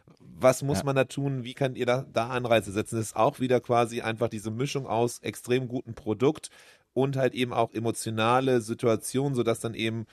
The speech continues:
Speaker 1: da nochmal mehr die Chancen natürlich gut stehen oder die Sterne gut stehen, dass halt eben Leute sowieso gewollt sind, äh, oder gewillt sind, da dann eben das zu, zu posten? Oder ist es auch da, dass ihr das dann a-,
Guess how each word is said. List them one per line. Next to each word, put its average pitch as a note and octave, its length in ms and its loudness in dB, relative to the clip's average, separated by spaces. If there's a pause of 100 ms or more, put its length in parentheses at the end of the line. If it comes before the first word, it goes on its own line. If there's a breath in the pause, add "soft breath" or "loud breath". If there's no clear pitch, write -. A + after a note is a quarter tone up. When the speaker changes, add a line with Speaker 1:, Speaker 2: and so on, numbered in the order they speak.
(240 soft breath)
Speaker 1:
da A2+ 220 6
nochmal A#2 320 0
mehr A2+ 180 0
die A#2+ 80 -4
Chancen A2+ 320 -6
natürlich A#2 300 -2
gut C#3 200 -2
stehen B2+ 300 -2
oder A2+ 100 0
die G#2 100 -4
Sterne A2+ 300 0
gut A2 200 -8
stehen, A#2 240 -4
dass A2 160 -2
halt A2+ 140 0
eben A2 180 -4
Leute A2+ 360 2
sowieso A#2+ 380 -2
gewollt A#2 480 4
sind, B2+ 300 -4 (380 soft breath)
äh, A2 460 2
oder G#2+ 200 0
gewillt A2+ 260 2
sind, A2+ 220 0
da A2 160 8
dann A#2 140 0
eben A2 240 -4
das G#2+ 200 -2
zu, A2 220 -2
zu G2 160 -10
posten? A#2+ 300 0
Oder B2 120 2
ist A2 140 0
es - 80 -4
auch G2 120 2
da, G2+ 200 4
dass G2+ 140 0
ihr G#2 80 -4
das G2 160 -2
dann F#2+ 260 -4
a-, - 140 -14